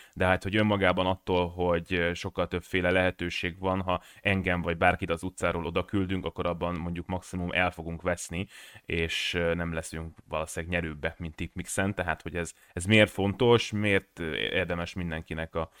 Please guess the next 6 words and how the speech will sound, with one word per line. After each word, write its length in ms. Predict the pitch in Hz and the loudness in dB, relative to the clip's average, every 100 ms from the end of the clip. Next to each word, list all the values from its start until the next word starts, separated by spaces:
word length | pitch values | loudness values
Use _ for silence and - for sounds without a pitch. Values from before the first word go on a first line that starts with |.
| - - | -14 0
online 600 | 101 90 87 85 87 85 | 2 4 4 2 0 -2
nemzetközi 720 | 87 85 82 - 87 82 82 | -2 -2 -6 -6 -8 -6 -6
fogadóirodák 800 | - 82 80 80 78 78 76 - | -4 -4 -4 -4 -6 -4 -6 -6
irányába 400 | 73 76 67 58 | -8 -6 -6 -6
is 160 | - | -6
elmenni? 460 | 58 58 53 55 64 | -6 -6 -8 -10 -12